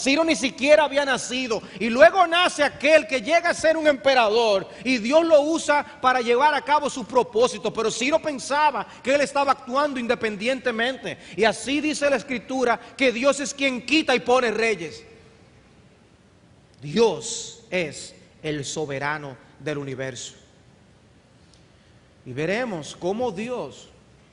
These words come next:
fue el iniciador de la pesadilla que llegó a la vida de Job.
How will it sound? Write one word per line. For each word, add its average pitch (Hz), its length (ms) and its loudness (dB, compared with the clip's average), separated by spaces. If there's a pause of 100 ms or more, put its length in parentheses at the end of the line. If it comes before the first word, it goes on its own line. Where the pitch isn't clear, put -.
(140)
fue 247 480 -2
el 240 140 -2
iniciador 214 1400 -2 (220)
de 180 140 -4
la 180 260 -2
pesadilla 196 1040 -6
que 185 180 -6
llegó 165 640 -4
a 165 80 -2
la 143 200 -6
vida 175 500 -6 (100)
de 147 120 -8
Job. 131 180 -8